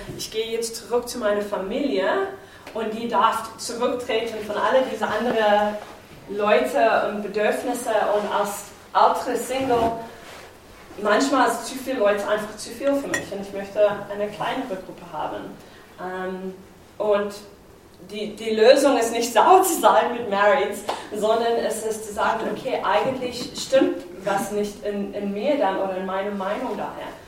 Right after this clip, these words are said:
Und ich hab mich dann entschieden, ich schreibe eine Prioritätliste und ich hab Leute wie Anne und Ma-, Machrit auf meiner Liste und die steht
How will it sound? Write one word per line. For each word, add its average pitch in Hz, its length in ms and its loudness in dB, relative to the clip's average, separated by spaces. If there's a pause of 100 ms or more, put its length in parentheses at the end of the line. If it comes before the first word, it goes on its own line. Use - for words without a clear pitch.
(340)
Und 202 440 0
ich - 200 -10
hab 220 140 -4
mich 233 180 -8
dann 202 160 -2
entschieden, 208 420 -6 (100)
ich - 160 -10
schreibe 190 320 -2
eine 190 160 -2
Prioritätliste 180 1080 -8
und 262 380 -6
ich - 60 -4
hab 190 140 -4
Leute 190 340 -6
wie 165 200 -10
Anne 196 260 0 (300)
und 180 300 -12
Ma-, 190 100 -6 (140)
Machrit 185 460 -8 (400)
auf - 120 -8
meiner 196 240 0
Liste 190 380 -2
und 233 140 -4
die 214 120 -6
steht 254 320 -4